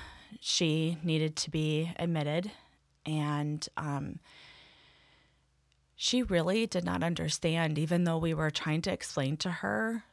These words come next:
um, what was happening. She really did not expl-, understand that we were not staying there with her.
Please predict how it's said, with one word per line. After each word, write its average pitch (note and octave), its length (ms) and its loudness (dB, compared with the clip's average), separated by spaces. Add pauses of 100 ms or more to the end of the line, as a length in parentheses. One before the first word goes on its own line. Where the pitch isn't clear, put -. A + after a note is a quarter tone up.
(340)
um, D3+ 520 0 (300)
what D#3+ 240 0
was D3+ 180 -2
happening. G3 760 -2 (100)
She - 220 0
really D#3 280 2
did D3+ 160 -4
not C#3 200 0
expl-, - 460 -8 (140)
understand C#3 720 -4 (1300)
that D#3 200 2
we D3+ 120 2
were C3+ 120 0
not - 240 -4
staying C#3 260 -4
there D3+ 160 -6
with C3+ 200 -4
her. - 280 -8